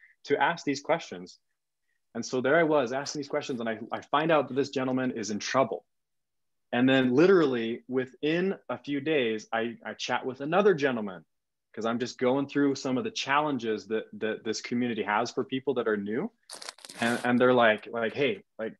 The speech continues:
w-, when you're, when you're new, try to have a conversation a day about real estate investing with people." And so I'm just following the, I'm following the challenge, have a conversation per day with, with people. And so I talked to that guy that's got,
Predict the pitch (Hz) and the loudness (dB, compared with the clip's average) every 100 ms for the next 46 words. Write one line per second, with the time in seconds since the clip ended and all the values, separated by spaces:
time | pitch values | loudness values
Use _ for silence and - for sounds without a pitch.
0 | _ - 120 117 123 123 120 113 123 139 | _ -12 -10 -4 0 2 2 0 0 4
1 | 143 151 190 135 123 123 - 139 156 156 | 4 6 6 6 4 -2 -2 4 4 4
2 | 147 143 - 139 131 131 143 135 139 131 | 0 -2 -6 -6 -6 -4 -2 -2 -4 -6
3 | 120 101 127 135 107 104 113 113 117 135 | -8 -2 0 2 -2 -2 -2 -2 -2 -4
4 | - 113 98 98 95 - 98 - 107 98 | -4 -6 -6 -8 -8 -12 -20 -14 -12 -10
5 | 92 - 107 139 147 - - - _ _ | -8 0 2 2 -2 -6 -20 -20 _ _
6 | 113 117 147 160 160 165 165 104 - 123 | 4 6 6 4 2 0 -4 -10 -4 -2
7 | 151 175 185 190 185 180 156 143 160 165 | 0 0 2 2 4 0 -2 -4 -2 -2
8 | 165 170 185 180 185 180 196 - 185 170 | -2 -2 0 0 0 -2 -2 0 -2 -2
9 | 156 - 147 147 160 151 151 - _ _ | -4 -6 -8 -6 -6 -4 -4 -4 _ _
10 | _ _ _ 107 139 147 196 208 175 170 | _ _ _ -2 0 4 2 2 2 2
11 | 165 135 110 104 123 _ _ 117 113 - | 2 -2 -4 -8 -12 _ _ -8 -8 -6
12 | 123 123 123 | -4 -4 -6